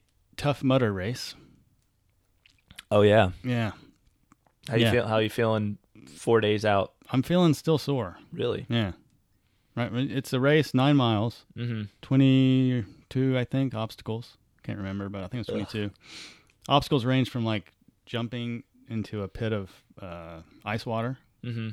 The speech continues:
Speaker 1: mostly ice,
Speaker 2: Yeah.
Speaker 1: and then swimming under a, you know, under something to get out. Uh, jumping over pits of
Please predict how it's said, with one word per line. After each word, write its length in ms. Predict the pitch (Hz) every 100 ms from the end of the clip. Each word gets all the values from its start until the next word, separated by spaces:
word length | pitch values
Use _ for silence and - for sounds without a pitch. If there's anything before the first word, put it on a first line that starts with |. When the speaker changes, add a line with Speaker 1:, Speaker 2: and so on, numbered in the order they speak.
| 104
Speaker 1:
mostly 260 | 107 - 98
ice, 320 | 98 113 - _ _ -
Speaker 2:
Yeah. 200 | 110 104
Speaker 1:
and 80 | 107
then 100 | 101
swimming 320 | - 117 110
under 240 | 107 104
a, 140 | 92 87 - _ _ _ _
you 100 | 104
know, 160 | 95 95
under 340 | 101 98 98 - _ _
something 340 | - 104 107 101
to 60 |
get 120 | 95 90
out. 280 | 92 104 - _ _ _ - _ - - - - - - - _
Uh, 340 | 139 139 143 139
jumping 440 | 123 147 147 147 139
over 380 | 135 127 120 - -
pits 280 | - 135 -
of 300 | 107 101